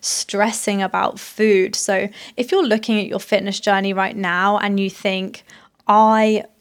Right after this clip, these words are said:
I'm not going to be able to stick to this for the next two months, let alone the next year," then I highly encourage you to have a look at changing what you're doing on a daily basis to something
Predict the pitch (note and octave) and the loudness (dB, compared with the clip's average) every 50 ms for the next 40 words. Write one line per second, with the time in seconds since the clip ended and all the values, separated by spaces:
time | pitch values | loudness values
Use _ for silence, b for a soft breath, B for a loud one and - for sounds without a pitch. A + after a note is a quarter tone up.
0 | _ _ - A3+ A3 G#3+ G#3+ G3+ F#3+ - G3+ F#3+ G3 F#3 - G3 F#3+ F#3+ - G3 | _ _ 0 4 4 6 4 4 2 2 0 0 0 -2 -2 -2 -2 -2 -2 -6
1 | G3 - - - - - - - G3 - E3 - G3 - - - - - G3 F#3+ | -8 -6 -6 -8 -8 -8 -10 -10 -8 -6 -6 -6 -6 -6 -8 -8 -6 -4 -2 -2
2 | F#3+ G3 F3 E3 - G3 G3 F#3+ - - - - - - - - - C#4+ E4 D4+ | 0 0 -2 -2 -2 -4 -4 -4 -6 -6 -8 -12 -12 -12 -8 -4 -2 0 0 0
3 | F#3+ - - - - - - G#3 G#3+ G#3 G3+ - - G3+ G3 G3 F#3+ F#3+ F#3+ F#3+ | 0 -2 -4 -10 -12 -10 -4 2 6 6 6 6 6 4 4 4 4 2 2 -2
4 | F#3+ F#3 F#3 - - - - - - G3 F#3 F#3+ G#3+ G3+ - - - - A3 - | -2 -2 -4 -4 -6 -8 -10 -10 -8 -4 2 4 4 4 4 2 -2 -4 -6 -8
5 | B B B B B B - G#3 G3+ G3 G3 G3 G3 F#3+ - - G#3 G3+ G#3 F#3+ | B B B B B B 2 4 6 6 4 4 2 -2 -2 -2 -2 -2 -2 -2
6 | - - A3 A3+ A#3+ C4 D4 C#4+ C#4 A#3+ A#3 A#3 - - G3 F#3 F#3 F#3+ F#3 - | -2 0 2 4 4 4 2 0 0 0 0 0 0 0 0 2 2 0 -2 -4
7 | - - - - - - - - - - - G3 G3 F#3+ - - G3 F#3 G3 - | -6 -6 -4 -6 -6 -6 -8 -10 -6 -2 -2 -2 0 -2 -4 -4 -2 -2 0 -2
8 | - - - - - B B B B B B - F#3+ F#3 F#3 - - - - _ | -2 -4 -8 -16 -20 B B B B B B 0 2 2 4 2 0 -2 -8 _
9 | _ _ - - - - - G#3+ G#3+ G#3+ A3 A3 G#3+ G#3+ G3+ G3 G3 G3 F#3+ F#3+ | _ _ -6 -4 -4 -2 0 0 2 4 4 4 4 2 2 0 0 0 -2 -6
10 | F#3+ F#3+ - F#3+ F#3+ - G3 G3+ F3 - G#3 G3+ A3 A#3+ A#3+ G#3+ G3 G3 F#3+ F#3+ | -6 -8 -6 -6 -4 -2 -2 -2 0 2 2 4 4 4 4 2 2 0 0 0
11 | G3 G3 F#3+ F#3 F#3 F#3 - - - F#3+ - - - - F#3+ G3 - - - - | -2 -2 -2 -2 -4 -2 -2 -2 -4 -4 -6 -8 -8 -8 -8 -8 -10 -10 -8 -6
12 | - - B3+ A#3+ A#3 - - C#4 C#4+ D4 D4 | -2 -2 -2 -2 -2 0 0 0 0 0 -2